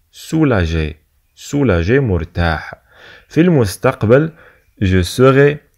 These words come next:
soulagé. Je serai soulagé. أنا سأكون مرتاحا.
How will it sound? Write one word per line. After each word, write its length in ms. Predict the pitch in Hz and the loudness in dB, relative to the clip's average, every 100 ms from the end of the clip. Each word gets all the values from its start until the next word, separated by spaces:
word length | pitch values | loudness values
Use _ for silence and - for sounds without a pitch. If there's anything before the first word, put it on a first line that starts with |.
| _ - | _ -20
soulagé. 720 | - 180 156 101 85 80 76 _ _ _ _ _ 160 | -4 2 4 4 4 -2 -4 _ _ _ _ _ 0
Je 160 | 180 | 2
serai 420 | 151 - 98 101 | 2 2 2 2
soulagé. 600 | 139 - 104 87 90 151 - - | 0 0 0 2 2 0 0 0
أنا 280 | 185 160 107 | 2 2 0
سأكون 680 | - 190 - 117 151 185 | -2 -4 -4 -6 -4 -2
مرتاحا. 720 | 180 139 95 - 90 80 80 | 0 0 -2 -2 -4 -4 -8